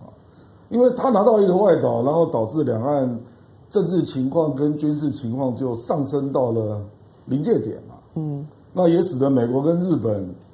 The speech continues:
Speaker 1: 也可以有其他的借口来做其他的军事部署啊，这个不，不，不一定是他乐见的状况啊。所以他如果真的要有军事行动，他本来大概就想说就直接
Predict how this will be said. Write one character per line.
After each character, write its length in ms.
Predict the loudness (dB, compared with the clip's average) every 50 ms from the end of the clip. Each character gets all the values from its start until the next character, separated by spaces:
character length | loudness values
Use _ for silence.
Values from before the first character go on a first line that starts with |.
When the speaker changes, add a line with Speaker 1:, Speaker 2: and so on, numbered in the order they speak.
| -20 -14 -6
Speaker 1:
也 140 | -4 -4 -2
可 200 | 0 0 0 2
以 100 | 2 0
有 120 | 0 -2
其 180 | -4 -4 -6 -4
他 140 | -2 0
的 100 | 0 0
借 200 | -2 0 0 -2
口 240 | -2 -2 -4 -6 -6
来 120 | -4 -4 -4
做 320 | -4 -2 -2 -2 -2 -4 -6 -10
其 160 | -12 -10 -6
他 140 | -4 -2 -2
的 120 | -2 -2
军 200 | -4 -4 -6 -6
事 140 | -6 -6 -8
部 180 | -8 -8 -8
署 180 | -10 -10 -12 -18 -20 -20 -20 -20 -20 -20 -20 -20
啊， 80 | -20 -20 -20 -20 -20 -20 -20 -20 -20 -20 -20 -20 -20 -16 -8
这 100 | -4 0
个 180 | 2 4 4 4
不， 280 | 2 0 -2 -2 -2
不， 260 | -2 -2 -2 -2 -2 -2 -2 -2 -2
不 140 | 0 2 2
一 40 |
定 140 | 4 2 2
是 80 | 0 2
他 140 | 0 2 4
乐 180 | 4 4 4
见 180 | 4 2 0 0
的 80 | 0
状 240 | -2 -2 -4 -6 -6
况 200 | -8 -10 -12 -12 -12 -16 -20 -20 -20 -20 -20 -20 _ -20 -20 -20 -20 -20 -20 -18 -16
啊。 80 | -16 -16 -18 -20 -20 -20 -20 -20 -20 -20 -6
所 140 | 0 2 2
以 40 | 2
他 180 | 2 0 0
如 140 | 2 2 4
果 120 | 4 4 4
真 220 | 4 4 4 4
的 80 | 4 4
要 260 | 4 6 6 6 4
有 160 | 4 2 0
军 180 | 0 -2 -2 0
事 140 | 0 0
行 180 | 0 -2 -2 -2
动， 160 | -2 0 0
他 140 | 0 0 -2
本 180 | -2 -2 -2 -2
来 140 | -2 -2
大 100 | -2 -2
概 140 | -2 0 0
就 140 | 0 0 -2
想 200 | -2 -4 -6 -6
说 140 | -6 -6 -6
就 100 | -6 -6 -6
直 180 | -6 -8 -8
接 260 | -4 -2 -2 -2 -2